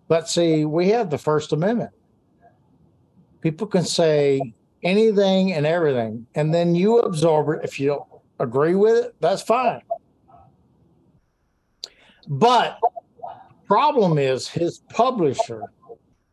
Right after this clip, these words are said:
has determined that his book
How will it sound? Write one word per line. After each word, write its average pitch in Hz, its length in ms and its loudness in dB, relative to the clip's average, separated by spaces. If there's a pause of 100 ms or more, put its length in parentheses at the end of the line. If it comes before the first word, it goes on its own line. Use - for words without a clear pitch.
(880)
has 165 920 2
determined 143 1000 -2 (1400)
that 143 520 0
his 175 420 0
book 131 520 -2